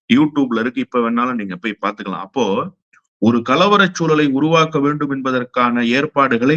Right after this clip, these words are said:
எப்போதும் தயார் நிலையில் வைத்திருக்கிற ஒரு வேலையை அவர் செய்கிறார். அவரால் மட்டும்தான் கலவரத்தை உருவாக்க முடியுமா? தந்தை பெரியார் திராவிடர் கழக தோழர்கள் இன்றைக்கு அடித்து விரட்டி இருக்கிறார்கள். நான்கு தோழர்கள் தான்.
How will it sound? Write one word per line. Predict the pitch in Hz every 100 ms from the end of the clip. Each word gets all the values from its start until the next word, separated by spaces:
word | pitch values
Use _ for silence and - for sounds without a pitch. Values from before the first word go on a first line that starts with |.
| 151
எப்போதும் | 117 117 - 156 160 165 190
தயார் | - 127 135 147
நிலையில் | 139 131 139 139
வைத்திருக்கிற | 120 120 127 113 107
ஒரு | 101 95
வேலையை | 104 123 117 135
அவர் | 113 98
செய்கிறார். | - 113 107 101
அவரால் | 104 123 123
மட்டும்தான் | 120 120 117 135 117
கலவரத்தை | 113 117 110
உருவாக்க | 98 101 110 104
முடியுமா? | 95 87 82 92 113 87 - _ _ - -
தந்தை | - 117 156 156
பெரியார் | 151 139 135 123
திராவிடர் | 117 123 127 120
கழக | 117 117
தோழர்கள் | 113 120 120 131
இன்றைக்கு | 123 113 104
அடித்து | 107 135 143 123
விரட்டி | 110 123 131
இருக்கிறார்கள். | 113 104 104 101 101
நான்கு | 110 131 143 131
தோழர்கள் | - 127 120 107
தான். | 95 90 -